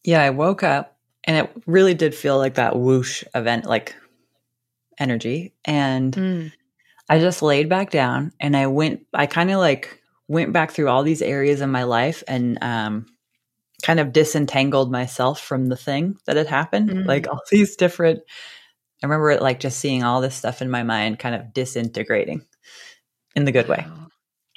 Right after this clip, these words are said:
Speaker 2: Ooh,
Speaker 1: And
Speaker 2: yeah.
Speaker 1: then, um, eventually I fell asleep, but it, you know, I was in there watching the Mind movie for a while, and then I woke up and I was like, "Okay, everything is different now."
Speaker 2: <laughs>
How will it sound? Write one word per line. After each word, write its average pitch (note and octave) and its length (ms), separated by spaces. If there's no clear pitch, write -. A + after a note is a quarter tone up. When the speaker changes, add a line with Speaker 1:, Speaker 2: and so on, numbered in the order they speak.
Speaker 2:
Ooh, A3 100
Speaker 1:
And C#3+ 160
Speaker 2:
yeah. C3+ 60
Speaker 1:
then, C3 480
um, C3 440
eventually C3+ 400
I C3 40
fell B2+ 180
asleep, C3 400
but C#3+ 120
it, - 200
you D#3+ 80
know, C3+ 100
I C#3 120
was D3 160
in E3 220
there C#3 220
watching C#3 360
the C3 60
Mind C3 320
movie B2 280
for B2+ 220
a A#2 80
while, A#2+ 420
and B2 360
then C3+ 140
I C3 80
woke C3 200
up C#3+ 180
and C#3+ 120
I C#3 60
was C#3+ 100
like, D3 180
"Okay, C4+ 320
everything G3 400
is G#3+ 120
different - 320
now." A2+ 220
Speaker 2:
<laughs> A3+ 100